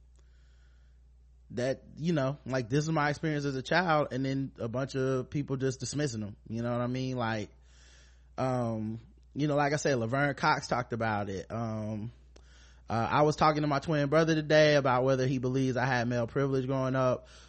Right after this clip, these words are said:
I was a very feminine child, though I was assigned male at birth. My gender was constantly policed. I was told I acted like a girl. I was bullied and shamed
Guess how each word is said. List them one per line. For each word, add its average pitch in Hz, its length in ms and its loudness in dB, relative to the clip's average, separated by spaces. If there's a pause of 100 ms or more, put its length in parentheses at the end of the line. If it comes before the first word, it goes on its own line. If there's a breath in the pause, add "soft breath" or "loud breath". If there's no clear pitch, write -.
(140 loud breath)
I 117 100 2
was 123 100 2
a 120 40 0
very 120 200 2
feminine 120 340 -2
child, 127 380 2
though 117 80 0
I 113 100 2
was 123 640 0
assigned 120 380 0
male 120 200 0
at 104 120 -6
birth. 139 260 2
My 117 100 -2
gender 123 240 -2
was 110 120 -4
constantly 117 400 -4
policed. 123 400 -2
I 104 80 -4
was 107 100 -4
told 120 260 0
I 113 60 2
acted 113 300 -4
like 110 160 -4
a 104 40 -6
girl. 135 360 2
I 98 80 0
was 101 80 -8
bullied 131 320 -2
and 104 80 -6
shamed 127 400 -4